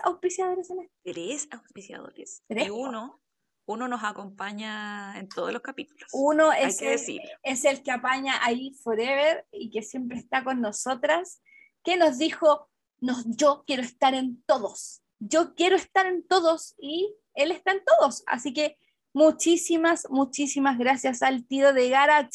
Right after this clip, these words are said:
Speaker 1: Company, que capítulo a
Speaker 2: ¡Uhú!
Speaker 1: capítulo nos acompaña y nos pasa premios y nos manda cositas para ir probando para mostrarles a ustedes cómo funcionan. Así que él es el primero. La segunda es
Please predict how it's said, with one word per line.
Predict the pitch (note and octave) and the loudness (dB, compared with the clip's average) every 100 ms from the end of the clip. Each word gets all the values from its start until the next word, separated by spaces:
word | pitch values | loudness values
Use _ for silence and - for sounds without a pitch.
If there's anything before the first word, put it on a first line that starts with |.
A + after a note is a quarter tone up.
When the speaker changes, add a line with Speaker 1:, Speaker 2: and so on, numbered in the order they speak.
| - | -4
Speaker 1:
Company, | - D#4+ D#4 D4+ D4+ D4+ D4 D#4 _ _ C#4+ | 2 4 2 2 2 2 2 -4 _ _ -4
que | F4+ | 0
capítulo | E4 D4 D4 D4 | 0 0 -8 -4
a | |
Speaker 2:
¡Uhú! | F4+ - G#4 C5 C#5 C5 B4 B4 A4+ | -2 -2 4 4 6 6 6 4 2
Speaker 1:
capítulo | E4+ - E4 C4+ | -4 -8 -8 -6
nos | C4 B3 | -4 -4
acompaña | B3 A3+ G#3+ - C4+ D4+ C#4 | -2 -2 -4 -2 0 0 0
y | C4 | -2
nos | B3 A#3+ _ | -2 -4 _
pasa | - C#4+ C#4+ B3+ | -2 0 2 0
premios | C4+ D4+ C#4 C4+ C4 - - - _ | 2 2 4 2 0 -4 -20 -20 _
y | D#4 | 4
nos | E4 D4+ | 6 6
manda | D4+ D#4+ E4+ | 4 4 2
cositas | C#4+ D#4 D#4+ E4 | 0 -2 -2 0
para | D4+ | 2
ir | D4 D#4 | 2 0
probando | D4+ C#4+ D4+ E4 D#4+ | 2 4 4 2 0
para | D4 D4 C#4+ _ | 2 4 2 _
mostrarles | B3+ A#3+ - F#4+ F#4 D#4 | -12 -10 -2 -2 2 2
a | D4 | 2
ustedes | C4+ D4+ D#4 | 0 2 2
cómo | - D4+ D4+ | 2 -2 -2
funcionan. | C#4+ C4+ - G3+ A#3+ F#4 _ _ _ _ - | -2 -4 -2 -2 0 -2 _ _ _ _ -10
Así | A#3 - C4+ | -8 -4 -4
que | C#4 C4 | -2 -2
él | - D#4 F4+ | 2 2 2
es | D4+ - | 0 -2
el | C4 | -4
primero. | B3+ A#3+ G#3 A3 A#3 _ | -2 0 2 0 -2 _
La | - G4+ A4+ | 2 4 4
segunda | - F#4+ D4+ D#4 B3+ G#3+ A#3 - | 2 0 2 0 0 0 0 -2
es | - A#3+ - | -10 -14 -16